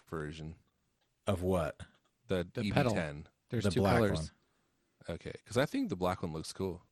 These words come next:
Speaker 2: It does look cool, but it's, it's a weird design to look at it and say, "Oh,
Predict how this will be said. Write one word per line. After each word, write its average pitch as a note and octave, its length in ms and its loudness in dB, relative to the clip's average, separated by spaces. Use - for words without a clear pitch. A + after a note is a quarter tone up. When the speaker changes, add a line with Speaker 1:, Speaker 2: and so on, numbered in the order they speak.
Speaker 2:
It B2 100 2
does G#3 180 12
look C3+ 160 10
cool, A2+ 360 12
but A#2 360 10
it's, - 400 8
it's C3+ 200 10
a B2 80 12
weird A#2+ 400 10
design A2 440 10
to G#2+ 100 2
look G#2+ 260 4
at G2+ 80 6
it F#2+ 160 2
and F#2 140 0
say, F#2 240 4
"Oh, G2 340 6